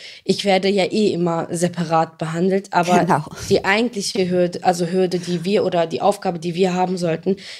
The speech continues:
Speaker 1: wenn wir in der Jugendarbeit tätig sind, die Jugendlichen auf Augenhöhe zu betrachten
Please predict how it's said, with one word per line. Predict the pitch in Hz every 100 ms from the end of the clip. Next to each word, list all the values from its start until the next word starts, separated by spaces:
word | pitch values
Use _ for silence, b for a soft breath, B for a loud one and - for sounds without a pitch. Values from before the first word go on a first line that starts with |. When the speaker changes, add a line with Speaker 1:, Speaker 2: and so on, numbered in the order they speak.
| B
Speaker 1:
wenn | 185 180
wir | 185
in | 180
der | 175
Jugendarbeit | 175 202 196 165 170 170 170
tätig | 196 190 175
sind, | - 180 208 B B B -
die | 196
Jugendlichen | 196 220 214 202 196 208
auf | - - -
Augenhöhe | 196 190 214 202 214
zu | -
betrachten | 196 208 - 208 - 214 220 214